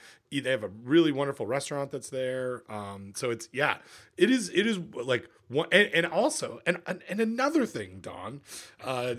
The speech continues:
'cause it's, it, you know, 'cause it's always three things with me. Uh, <laughs> uh, these, I'm just doing bits from other shows now. Um, I, I was at a meeting,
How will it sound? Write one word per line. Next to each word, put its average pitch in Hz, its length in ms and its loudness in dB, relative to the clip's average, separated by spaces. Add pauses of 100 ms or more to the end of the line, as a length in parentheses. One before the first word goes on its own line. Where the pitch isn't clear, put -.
(200)
'cause 127 160 -4
it's, - 300 -8
it, 127 160 -10 (120)
you 120 140 -10
know, 107 240 -12
'cause 117 140 -10
it's 113 80 -6
always 123 240 -2
three 117 140 -4
things 127 220 -6
with 156 120 -6
me. 190 140 -8 (120)
Uh, 135 200 2 (260)
<laughs> - 260 -20
uh, 180 480 8
these, 196 220 2
I'm 175 160 10
just 196 160 0
doing 208 180 4
bits 156 180 4
from 135 120 -2
other 139 180 2
shows 104 300 -4
now. 117 240 -4 (340)
Um, 160 400 4 (540)
I, 160 160 0 (100)
I 156 140 4
was 202 280 2
at 156 200 0
a 156 80 -2
meeting, 165 720 -4